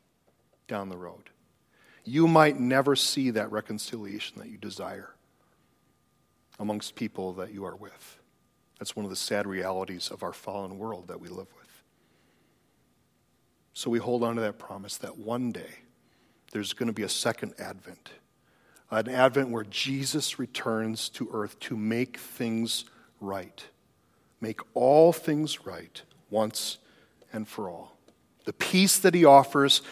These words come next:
is enough to cover our past and meet us in our present and is a promise for the future.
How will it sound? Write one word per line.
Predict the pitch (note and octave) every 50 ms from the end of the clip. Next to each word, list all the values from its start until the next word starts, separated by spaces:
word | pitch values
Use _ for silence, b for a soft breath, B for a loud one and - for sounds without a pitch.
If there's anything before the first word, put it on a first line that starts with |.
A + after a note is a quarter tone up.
| B B B
is | C3+ A#2+ C3
enough | C3+ C3 C3 C3 -
to | - A#2
cover | - - - - D3 D3+ D3+ E3+ F3 E3
our | C#3+ C3+ A#2
past | - - - D#3+ D#3+ E3 E3 D#3+ - - - - - _ B B B B B B B B B
and | A2 A2 A2+ A#2 C3
meet | D3 D#3+ F3 F#3
us | G3+ G3+ F#3+ - -
in | F#3 F3
our | E3+ D#3+
present | - - - D3+ C3+ C3 A#2+ B2+ B2 C3 - - - - - _ _ _ _ b b b b b b b b
and | A#2 A#2+
is | B2 A2 A#2
a |
promise | A2 - - - C3 A#2 A#2+ A#2+ A#2 A2+ -
for | - - B2+
the | G#2 G2+ G2+
future. | - - - A2 G#2+ - - - - F2 F2+